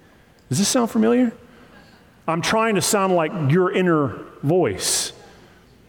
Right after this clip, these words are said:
If people just listen to me, things would be better. But nobody ever listens to me.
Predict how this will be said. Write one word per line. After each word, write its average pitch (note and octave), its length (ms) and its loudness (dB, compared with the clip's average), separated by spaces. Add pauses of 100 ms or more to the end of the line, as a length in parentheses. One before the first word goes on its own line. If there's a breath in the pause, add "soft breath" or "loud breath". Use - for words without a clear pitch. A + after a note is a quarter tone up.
(360)
If E3 100 -2
people D4+ 240 2
just F3 180 0
listen A#3 240 2
to F#3+ 60 2
me, F3+ 80 2
things F#3+ 200 2
would F3 60 2
be D#3+ 80 4
better. E3 400 0 (600 loud breath)
But F3 100 2
nobody A#3+ 400 4
ever G3 140 2
listens B2+ 320 0
to A#2+ 80 0
me. G#2 240 -6